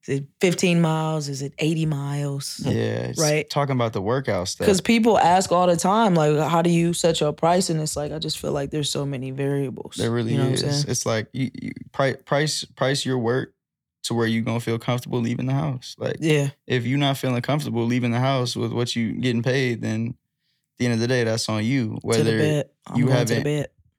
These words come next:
Speaker 2: worked to get to that point to where you can charge more, or, you know, whether you just too bashful and charging enough.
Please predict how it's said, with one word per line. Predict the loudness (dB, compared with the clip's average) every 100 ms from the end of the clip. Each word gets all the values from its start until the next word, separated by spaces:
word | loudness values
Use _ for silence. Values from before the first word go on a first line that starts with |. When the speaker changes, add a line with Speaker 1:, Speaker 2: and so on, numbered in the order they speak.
| -20 _ _ _
Speaker 2:
worked | 0 0 -2 -6
to | -2
get | -2 -2 -4
to | 0
that | 0 0
point | 0 0
to | 0
where | 0
you | 0
can | 0
charge | 0 0 2
more, | 2 2 0 -4
or, | -2 0 2 0 -2 -2
you | 0
know, | 2
whether | 2 2
you | 2 0
just | 0 -2
too | -2
bashful | -2 0 0 -2 -2
and | -2
charging | 0 -2 0 -2
enough. | -2 -4